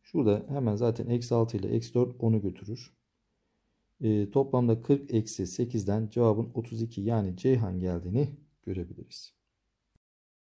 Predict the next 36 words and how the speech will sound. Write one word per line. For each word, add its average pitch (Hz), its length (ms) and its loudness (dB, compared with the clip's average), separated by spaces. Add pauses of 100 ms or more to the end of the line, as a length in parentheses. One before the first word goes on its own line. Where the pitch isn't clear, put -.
(560)
Bu 127 140 -2
soruda 170 300 6
arkadaşlar 156 680 2
A, 135 260 4
B, 147 200 6
C, 143 180 4
D 147 180 6
birer 139 180 4
rakam 135 320 0
olmak 131 300 0
üzere 101 280 -4 (320)
bin 151 180 -2
dokuz 151 240 -2
yüz 147 100 -6
iki 147 220 -2
bin 143 60 2
yılları 139 280 4
arasında 131 380 2
doğmuş 123 320 2
olan 98 360 -2
Aydın'ın 110 420 0 (680)
A, 139 240 8
B, 160 140 2
C, 156 180 0
D 175 60 4
yılındaki 147 520 2
yaşı 123 360 2
diyor. 90 300 -8 (580)
Doğum 180 240 2
yılının 147 260 4
son 180 300 0
iki - 240 0
hanesine 117 460 2
eşittir. - 460 -12 (460)
Şimdi 196 200 0
arkadaşlar 135 540 0